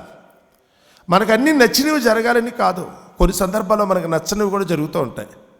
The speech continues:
అయినప్పుడు కూడా దేవుడు ఒకరు నా కోసం నియమించాడు అనుకుంటే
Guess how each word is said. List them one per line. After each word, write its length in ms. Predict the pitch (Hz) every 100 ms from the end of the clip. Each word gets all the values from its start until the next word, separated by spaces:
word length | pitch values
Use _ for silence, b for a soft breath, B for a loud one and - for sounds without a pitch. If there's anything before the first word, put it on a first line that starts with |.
| b b b
అయినప్పుడు 460 | 160 202 254 254 226
కూడా 500 | 190 160 147 - 135
దేవుడు 300 | 151 233 277
ఒకరు 260 | 240 220 208
నా 180 | 185 170
కోసం 360 | 180 175 233
నియమించాడు 460 | 202 185 202 185 190
అనుకుంటే 420 | 156 135 120 123